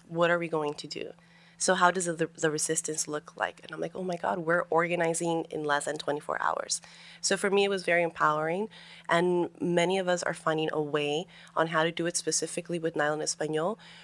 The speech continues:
We are showcasing different stories and different voices of different women in order for people to know that they're not alone and to actually really break that, that wall of xenophobic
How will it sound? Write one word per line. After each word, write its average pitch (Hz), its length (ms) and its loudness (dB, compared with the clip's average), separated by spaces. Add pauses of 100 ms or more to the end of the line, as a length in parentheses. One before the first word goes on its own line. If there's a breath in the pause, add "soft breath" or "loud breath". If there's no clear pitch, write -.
(160 loud breath)
We 180 240 0
are 175 140 4
showcasing 160 880 0
different - 420 -4
stories - 640 -6
and 180 100 -4
different 165 360 -4
voices - 560 -6
of 175 160 -10
different 170 340 -6
women 165 420 -2 (300 loud breath)
in 185 140 2
order 170 220 2
for 170 140 -4
people 170 260 -6
to 165 80 0
know 151 240 0
that 160 260 -2
they're 165 120 0
not 160 320 0
alone 151 520 -2 (400 loud breath)
and 170 180 2
to 175 200 -2
actually 170 680 0 (360 loud breath)
really 185 520 0 (120)
break 160 480 0
that, 156 280 2 (640 soft breath)
that 160 240 2
wall 156 640 2
of 165 300 -2
xenophobic 156 1080 0